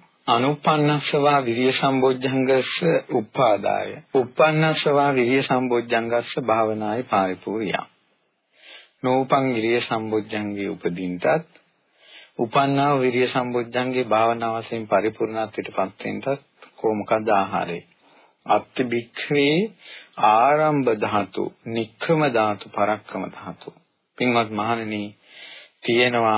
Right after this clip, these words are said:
ආරම්භ ධාතු, නික්ඛම ධාතු, පරක්කම ධාතු කියලා. ඒ කියන්නේ යම්කිසි කුසලයක් ආරම්භ කරන්න අපේ වීරියක් තියෙනවා.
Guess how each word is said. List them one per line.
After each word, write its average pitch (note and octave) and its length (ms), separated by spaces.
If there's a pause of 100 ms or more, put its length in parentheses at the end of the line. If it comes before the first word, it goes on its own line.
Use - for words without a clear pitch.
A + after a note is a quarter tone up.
ආරම්භ B2+ 520
ධාතු, A2+ 380
නික්ඛම G#2+ 440
ධාතු, A2 340
පරක්කම G#2 520
ධාතු G2 300
කියලා. G2+ 280
ඒ G2+ 60
කියන්නේ G#2+ 400
යම්කිසි A2+ 520 (540)
කුසලයක් C3 720
ආරම්භ C3 600
කරන්න C3 360
අපේ A2 300
වීරියක් G2+ 480
තියෙනවා. E2 360